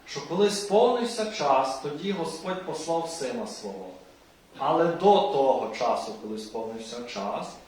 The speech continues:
то приходили патріархи, пророки, священники, і всі говорили людям: "Покайтесь, покайтесь, то не робіть, то робіть",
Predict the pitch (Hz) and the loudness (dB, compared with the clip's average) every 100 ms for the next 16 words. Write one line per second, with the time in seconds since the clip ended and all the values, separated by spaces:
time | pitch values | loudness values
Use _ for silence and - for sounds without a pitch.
0 | - - 240 233 214 214 185 220 208 233 | -20 -10 -4 -2 -2 -2 -4 0 0 0
1 | - 214 190 185 180 180 175 175 170 165 | -2 -4 -4 0 4 6 4 0 -4 -4
2 | 156 165 160 160 156 151 147 147 143 139 | 0 4 4 4 0 -6 -6 -6 -2 0
3 | 139 139 135 135 - - - 139 - 165 | 2 0 -6 -10 -12 -20 -18 -14 -8 -6
4 | 151 147 143 139 131 123 107 101 110 - | -2 0 2 2 0 0 -4 -4 -10 -8
5 | 220 - 165 170 160 156 - - 170 143 | -6 -2 2 4 4 2 -4 -8 -6 0
6 | 147 151 143 - - 160 160 147 147 139 | 2 2 0 -6 -2 -2 0 -2 -4 -6
7 | 139 160 160 160 151 143 139 | -6 2 4 4 2 -4 -6